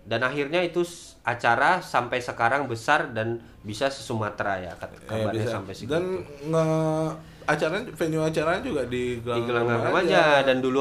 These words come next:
Speaker 1: hanya di lapangan futsal biasa,
Speaker 2: Iya.
Speaker 1: sekarang sudah di Gelanggang Remaja dan
Speaker 2: Nah.
Speaker 1: mengundang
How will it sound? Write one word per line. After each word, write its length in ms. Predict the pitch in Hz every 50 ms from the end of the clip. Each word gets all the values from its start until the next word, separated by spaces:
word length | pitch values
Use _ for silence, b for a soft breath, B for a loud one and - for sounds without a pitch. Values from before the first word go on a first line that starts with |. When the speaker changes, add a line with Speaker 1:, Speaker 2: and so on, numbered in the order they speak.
| 135
Speaker 1:
hanya 240 | 139 135 131 127 127
di 160 | 123 123 120
lapangan 400 | 120 120 117 113 - 113 113 113
futsal 320 | 110 120 113 - 117 107 104
biasa, 320 | 107 104 98 - 151 156
Speaker 2:
Iya. 80 | 165 120
Speaker 1:
sekarang 240 | 113 131 151 170
sudah 160 | 160 139 120 113
di 80 | 107
Gelanggang 320 | 110 107 104 104 101 101 101
Remaja 300 | 104 113 123 120 117 107
dan 80 | 110 120
Speaker 2:
Nah. 120 | 113 110 107
Speaker 1:
mengundang 300 | 104 101 107 120 131